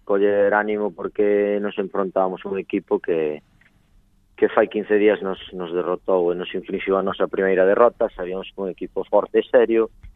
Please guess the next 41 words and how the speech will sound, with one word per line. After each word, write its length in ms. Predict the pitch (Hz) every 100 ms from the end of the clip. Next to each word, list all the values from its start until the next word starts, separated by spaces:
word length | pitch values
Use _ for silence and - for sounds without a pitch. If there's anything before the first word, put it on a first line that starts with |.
| _ _ _ -
e 240 | 98 92
isto, 200 | - 101 85
pois, 160 | 92
nos 160 | 92 -
axuda 400 | 90 101 87 82
así 160 | -
a 100 | 80
coller, 540 | 76 87 82 82 78 71 - _ - - -
a 100 | - -
coller 320 | 107 98 98
ánimos 400 | 104 98 98 101 -
e 40 |
gañar 280 | 95 104 107
en 80 | 101
confianza 560 | 95 101 - 107 98 98
de 160 | 95
cara 240 | 104 104 101
aos 80 |
próximos 560 | - 104 98 95 92 92 - - _
encontros, 640 | - 107 117 110 - 110 - - _ _ _ _ _ _ -
no 160 | 92
que 160 | - 92 98
xa 400 | 90 82 80 80 - _
temos 240 | 110 104 104
o 40 |
vindeiro 400 | 101 98 101 98
domingo 720 | 98 101 104 95 98 95 95 90
o 80 | 113
Meirás, 480 | 101 101 104 113 107 -
que 80 |
é 20 | 101
outro 220 | - 98
equipo 320 | 101 98 104
que 80 | 90
está 240 | - 95
empatado 480 | 90 90 - 90 87
aí 160 | 87 85
con 160 | 87
nós 160 | 90 82 87
arriba 400 | 87 90 85 85
na, 240 | 85